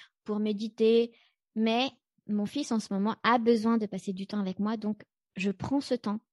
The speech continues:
et la journée, j'ai du temps pour moi. Donc, dans la légèreté, c'est, euh, je me coupe du quotidien, je me coupe du, du, de la presse quotidienne. J'échange très peu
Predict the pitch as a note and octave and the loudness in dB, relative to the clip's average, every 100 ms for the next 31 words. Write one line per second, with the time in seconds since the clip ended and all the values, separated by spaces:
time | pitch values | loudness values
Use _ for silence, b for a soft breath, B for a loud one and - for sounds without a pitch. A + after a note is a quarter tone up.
0 | _ G#3 G3+ G#3 F3+ F#3+ A3+ A3 G3+ F3 | _ -4 -2 -2 -2 -4 -2 -2 -2 -4
1 | - G#3+ G#3 F#3+ F3+ F3 B B B A3+ | -6 -6 -6 -6 -6 -6 B B B -6
2 | A3 - - G#3 A3 G#3+ A#3+ B3 A#3+ - | -6 -12 -8 -4 -2 0 0 0 -2 -4
3 | C#4+ - G#3+ F#3 F3+ F#3 F3+ - _ _ | -6 -4 -4 -2 -2 -6 -10 -16 _ _
4 | _ _ - F#3+ A3 A#3 - C#4+ A#3+ B3 | _ _ -8 -2 2 2 2 -2 0 0
5 | B3+ - G3 F3+ F3+ G3+ A3 G3+ A#3+ - | -2 -2 -4 -4 -4 0 0 0 -8 -12
6 | - G#3 G3 F#3 F#3+ F3 - G3 G3+ F#3+ | -6 -2 -2 -2 -4 -4 -6 -4 0 0
7 | - B3 - B3 G#3+ G#3 G3 G#3+ - B | 0 -4 -2 -4 -2 -2 0 -2 -8 B
8 | B B _ G3 G3+ G#3 A3 G#3 - A#3 | B B _ -6 -2 0 0 -2 -4 -6
9 | - A3 | -4 -6